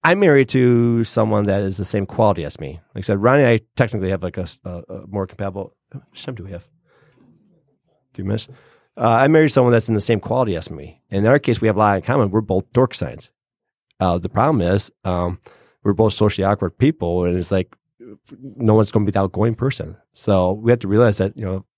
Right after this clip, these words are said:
one of us is not gonna shine. And even though we're both kinda analytical, um, yeah, we realize we're both analytical. So we're gonna have, like, a geek off, and I'm smarter than you, you're smarter than me. So it, it's like we have a lot in common, but it could be a friction. But if you know that you have to deal with that friction,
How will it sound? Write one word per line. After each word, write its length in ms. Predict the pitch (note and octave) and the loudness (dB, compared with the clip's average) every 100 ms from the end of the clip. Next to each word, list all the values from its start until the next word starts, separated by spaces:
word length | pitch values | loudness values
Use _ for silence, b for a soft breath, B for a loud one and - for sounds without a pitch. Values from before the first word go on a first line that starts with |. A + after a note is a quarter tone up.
| _ _ _ _ _ | _ _ _ _ _
one 320 | - C#3+ - | -8 0 2
of 40 | G#2+ | 2
us 100 | G2+ | 0
is 60 | |
not 140 | G#2 G2+ | -4 -6
gonna 120 | F2 | -8
shine. 380 | - A2 F#2+ D2 b b b b b | -6 -6 -8 -10 b b b b b
And 200 | A2 A2+ | -4 2
even 100 | C3+ | 4
though 100 | C#3+ | 4
we're 200 | B2 A#2 | 4 2
both 280 | G#2 B2 A2 | 2 0 0
kinda 220 | A#2+ G2+ | 0 -2
analytical, 680 | A2 G2+ A2 D3+ - F#2+ F#2 _ _ _ _ _ _ | -4 -2 0 0 0 -4 -6 _ _ _ _ _ _
um, 120 | G2+ G#2+ | -4 2
yeah, 80 | A2+ | 4
we 80 | |
realize 280 | C3 A2 G2+ | 4 2 0
we're 60 | A2 | -2
both 200 | A#2 - G#2 | -2 -2 -4
analytical. 460 | G2+ G#2+ C3 F2+ | -2 -2 -2 -4
So 80 | F2 | -6
we're 80 | F#2 | -2
gonna 100 | G2+ | 0
have, 60 | F2+ | 0
like, 100 | G2 | -4
a 60 | |
geek 300 | F2 A#2 A#2+ | -2 -4 -4
off, 240 | D#2+ D#2 F2 | -8 -8 -12
and 180 | F2 - _ _ _ | -14 -14 _ _ _
I'm 100 | A2+ | -4
smarter 220 | - G2+ | 0 0
than 100 | F#2 | 2
you, 120 | A2 | 2
you're 160 | F2+ G#2+ | 2 0
smarter 220 | - F#2 | 0 -2
than 100 | E2+ | -2
me. 240 | G#2 F2 - _ B2+ | -4 -4 -12 _ -8
So 300 | - G#2+ G#2+ | 2 2 4
it, 280 | A2 A2 G2 | 2 -2 -2
it's 240 | G#2 - | -6 -2
like 140 | A2 - | -2 -2
we 100 | A#2+ | 0
have 100 | C3+ | 2
a 20 | C#3+ | 2
lot 80 | |
in 60 | F#2+ | 0
common, 320 | - C#3+ C3 | 0 2 2
but 180 | G2 G2+ | 0 -4
it 100 | C3 | -6
could 120 | A#2 | -4
be 80 | A#2 | 0
a 60 | G2+ | 0
friction. 500 | - G#3 - - D#2 _ _ _ _ _ - | -2 -8 -8 -12 -14 _ _ _ _ _ -2
But 120 | G#2+ | 0
if 100 | G#2 | 0
you 80 | F#2+ | 0
know 440 | G2+ C#3 C#3+ A#2+ | 2 4 6 4
that 180 | A2 - | 2 -4
you 40 | |
have 60 | A2 | -6
to 60 | F2 | -4
deal 100 | G#2 | -6
with 80 | - | -6
that 120 | F2 | -10
friction, 440 | - - - G2 | -10 -8 -8 -10